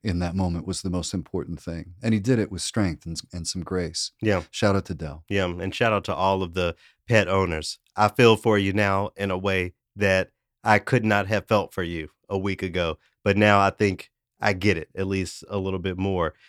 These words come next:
Speaker 2: You know, in, in my and Del's Buddhist practice, we talk all the time about those proverbial lotus blossoms only being able to grow in those proverbial swamps. That was certainly a swamp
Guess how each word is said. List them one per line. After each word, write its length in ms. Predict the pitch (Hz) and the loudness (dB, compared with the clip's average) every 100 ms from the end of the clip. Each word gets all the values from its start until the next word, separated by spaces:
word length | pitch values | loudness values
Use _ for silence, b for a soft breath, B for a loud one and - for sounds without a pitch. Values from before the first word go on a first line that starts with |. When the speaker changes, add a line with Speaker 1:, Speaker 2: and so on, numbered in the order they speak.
| b - | b 2
Speaker 2:
You 80 | |
know, 240 | 113 98 95 | 4 4 2
in, 320 | - 107 104 | -2 -2 -2
in 260 | - 101 98 | -2 -2 2
my 240 | 107 107 | 4 4
and 340 | 104 107 104 | 2 0 0
Del's 520 | 98 101 98 95 92 - | 0 2 2 -2 -6 -12
Buddhist 520 | 92 107 104 92 - | -6 -2 -2 -4 -4
practice, 540 | 107 107 98 90 85 | 0 0 -2 -8 -10
we 140 | 98 92 | -10 -4
talk 320 | 107 98 - | -2 -2 -2
all 160 | 98 | -2
the 100 | 95 | -2
time 420 | 90 110 104 95 90 b b b | -6 -2 0 0 -4 b b b
about 320 | 117 101 95 | 6 6 6
those 220 | 104 98 | 4 0
proverbial 720 | - 104 92 104 107 104 101 | 0 -2 2 2 4 2 0
lotus 400 | 92 107 107 98 | 2 0 2 -2
blossoms 640 | - 101 95 95 - 95 92 | -4 -2 -2 -2 -4 -8 -6
only 320 | 104 107 101 | -4 -2 -2
being 320 | 95 101 98 | -2 -2 -2
able 220 | 95 95 | -4 -6
to 160 | 92 92 | -8 -8
grow 400 | 90 101 101 90 b b - | -6 -2 -2 -4 b b 0
in 140 | 107 | 2
those 240 | 98 92 | 4 2
proverbial 600 | - 98 92 101 98 92 | -2 -4 0 0 0 -4
swamps. 540 | 85 - 101 92 - - B B | -4 -2 -2 -2 -4 -16 B B
That 100 | - | 4
was 140 | 107 104 | 6 6
certainly 380 | 135 131 120 110 | 4 4 4 2
a 60 | |
swamp 420 | 98 120 101 - | 2 2 0 -2